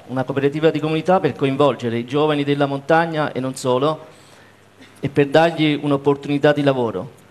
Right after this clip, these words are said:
Quindi creare nuova occupazione sostenibile sul territorio e una manodopera flessibile, quindi poterli impiegare nei lavori di manutenzione stradale e in tutti quei campi dove attualmente il comune e l'amministrazione comunale è carente. La cooperativa,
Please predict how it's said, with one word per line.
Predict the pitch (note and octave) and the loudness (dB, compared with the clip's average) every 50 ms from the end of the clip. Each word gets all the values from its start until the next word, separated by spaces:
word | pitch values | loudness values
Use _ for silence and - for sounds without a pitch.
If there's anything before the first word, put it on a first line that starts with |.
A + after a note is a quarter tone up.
| _ _ _ | _ _ _
Quindi | - D3+ D#3 D#3 D3 | -8 -4 -4 -4 -2
creare | C#3+ D3 C#3+ C#3+ D3 D3 D3 C#3+ | 0 2 4 4 4 4 2 2
nuova | C#3+ D#3 D#3+ D#3 D#3 | 2 2 4 4 2
occupazione | D3 D3+ D#3+ C3+ D#3+ D#3 - - - F#3 F#3+ F3+ F3 D#3+ E3 | 0 0 0 0 0 0 0 0 0 2 2 2 2 0 -2
sostenibile | - - D3 C3+ - - D3 C#3 D3+ D#3+ D3 C#3+ C#3 C3+ | -2 0 0 0 2 2 2 2 2 2 2 4 2 2
sul | B2 C#3 - | 2 0 -2
territorio | - C#3+ C#3 D3+ C#3+ D#3+ D3+ D3 D3 D3+ E3+ F3 - - - - - | 0 2 2 2 4 4 4 4 4 2 0 0 -2 -4 -14 -10 -2
e | - C3+ D3 | 0 0 2
una | D#3 D#3 D#3+ D3+ D3 D3 C#3+ C#3 B2 - - | 2 0 0 2 2 4 4 2 0 -2 -4
manodopera | - C#3+ C#3+ D#3+ E3 D3 D3 C#3+ C#3+ C#3 C#3 | -4 -2 -2 0 2 2 2 2 2 0 -2
flessibile, | C3 C#3+ C#3+ - - - D#3+ C3 A2+ A2+ G#2 G2+ A2 | -2 -2 -2 -2 -2 -2 -2 -2 -2 -4 -6 -6 -6
quindi | C#3 D3+ D3+ C#3+ A#2+ | -6 -8 -6 -4 -2
poterli | C#3+ C#3 C#3+ D#3 D#3 D3 | -2 0 0 0 -2 -2
impiegare | D3 D3 C#3 D3 E3+ D3 C3+ C3+ C3+ B2+ B2+ B2 A#2+ - - - - | -4 -6 -4 -2 0 2 4 4 4 4 2 -2 -4 -6 -12 -14 -8
nei | - A#2+ | -4 -2
lavori | B2 C3 C3+ D3+ D3 C#3 B2+ | 0 0 2 0 0 0 -2
di | C3+ | -2
manutenzione | C3+ C3 C3 C3+ B2+ C3+ C3+ A#2+ - C3+ B2+ B2+ | -2 -2 -4 -4 -4 -4 -6 -4 -4 -6 -6 -6
stradale | B2 - - D#3 D3+ C#3+ - B2+ B2 C3 C#3+ - - - - - - - - _ _ _ _ - | -4 -2 0 2 4 4 4 4 2 0 -4 -6 -8 -16 -20 -20 -20 -20 -20 _ _ _ _ -4
e | - | -2
in | D3 C#3 C3 | -2 -2 -2
tutti | - D#3 D#3+ - - D#3+ | -4 -8 -8 -4 -4 -2
quei | C#3+ E3 D3+ | 0 2 2
campi | C#3+ C#3 D3 D3 D3 C#3 | 4 2 2 2 -2 -2
dove | B2+ C3 B2+ C3 C3 | -2 0 0 0 0
attualmente | B2 - - C3+ C3 C3 B2+ C3 C3+ B2+ - C3 | 0 0 -2 -4 -2 -2 -2 -2 -2 -2 -2 -2
il | B2 - - C#3 | -2 -2 -4 -6
comune | - - B2 B2+ C3 C3+ C3 B2 A#2 | -8 -6 -4 -2 -2 -2 0 0 0
e | |
l'amministrazione | A#2 A#2 A#2+ B2 A#2 - - C3 A#2+ - - C#3 C3+ | 0 -2 -4 -4 -6 -4 -2 -2 -2 -2 -4 -6 -6
comunale | - C3+ B2+ B2+ B2 B2+ B2+ B2 | -6 -6 -4 -2 0 0 0 0
è | A2 | -2
carente. | - - A#2+ A#2 A2 G2 F#2+ - - - - - - - - - - - - - - | -2 -2 -2 -2 -2 -4 -6 -12 -14 -14 -14 -16 -18 -20 -20 -20 -20 -20 -20 -6 -2
La | B2 C3+ | 0 0
cooperativa, | - - C3+ D3 C#3+ D#3 E3 F3+ | 0 2 0 0 0 2 2 0